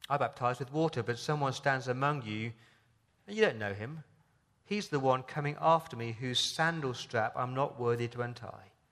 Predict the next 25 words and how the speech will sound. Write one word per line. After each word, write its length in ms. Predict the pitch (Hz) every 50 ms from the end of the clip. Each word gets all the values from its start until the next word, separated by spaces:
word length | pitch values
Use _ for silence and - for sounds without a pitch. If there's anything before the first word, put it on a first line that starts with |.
| _ _ _ _ _ _ _ _ _ _ _ _ _ _ _ _ _ _ _ _ _ _ _ _ -
I 100 | 214 180
just, 160 | 147 120 104 - - _ _ _ _ _ _ _ _ _ - - - _ - -
just 240 | - 117 - - -
splash 400 | - - - 127 127 127 - -
water 280 | 131 131 143 175 175 151
on 140 | 120 107 104
people, 280 | - 117 113 - 120
but 200 | 110 127 120 -
Jesus 280 | - 143 151 156 147 127
will 80 | 113
baptize 480 | 107 - 123 123 - - 123 120 120 117
you 80 | 123 117
with 140 | 123 120
the 80 | 135 135
Spirit. 400 | - - - 185 170 147 131 127
And 100 | 123 120 - - - - _ -
it's 180 | 139 135 -
not 160 | 139 147 147
about 400 | 147 135 143 147 147 156 143 113
me, 80 | 104 107
it's 160 | 117 117 -
about 300 | 123 113 123 123 127 123 -
Jesus. 600 | - 139 139 131 120 113 110 107 - - - - _ _ _ _ _ _ _ _ _ _ _ _ _ _ _ _ _ _ _ _ _ _ _ _ _ _ _ _ _ _ _ _ _ _ _ _ _ _ - -
A-, 120 | 120 120 - 123
and 340 | 123 120 120 117 113 -